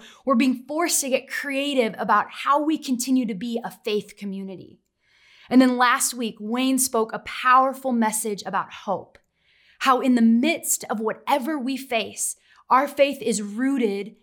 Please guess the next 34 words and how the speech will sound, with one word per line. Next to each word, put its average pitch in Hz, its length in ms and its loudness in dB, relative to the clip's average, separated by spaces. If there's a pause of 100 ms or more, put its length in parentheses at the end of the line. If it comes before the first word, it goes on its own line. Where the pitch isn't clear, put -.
(100)
in 240 100 0
the 226 80 4
hope 240 360 0
that - 100 -6
we 208 80 -4
have 190 200 -4
in 190 120 -10
Jesus. 180 640 -16 (680)
If 196 80 0
you 240 80 4
didn't 254 340 2 (440)
join 247 380 0
us 233 200 0 (120)
online 220 680 0
last 214 400 0
week, 208 360 -6 (240)
check 359 180 2
out 349 160 6
that 277 220 2
message. 208 400 -4
It 254 160 -6
was 240 160 -2
encouraging 294 880 -4
and 220 180 -4
timely 226 640 -6 (300)
for 233 100 4
what 233 160 6
we're 214 80 -8
currently 214 500 -8
walking 185 540 -8
in. 156 280 -18 (840)
But 269 120 4
this - 160 0
morning, 277 600 0